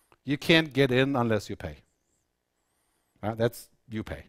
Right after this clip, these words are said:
Right? <clears throat> I call this the my way or the highway approach.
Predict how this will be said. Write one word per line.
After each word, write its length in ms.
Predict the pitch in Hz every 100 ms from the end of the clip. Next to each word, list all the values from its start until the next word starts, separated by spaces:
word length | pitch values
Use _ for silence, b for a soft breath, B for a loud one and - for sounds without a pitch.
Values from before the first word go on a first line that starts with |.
| _
Right? 1400 | 92 110 _ _ _ _ _ _ _ _ _ - - 127 107
<clears throat> 100 | 113
I 100 | 127
call 200 | 143 165
this 160 | 143 -
the 80 | 127
my 220 | 135 139
way 240 | 123 123
or 100 | 120
the 100 | 113
highway 420 | 104 123 110 95 87
approach. 500 | 85 87 80 -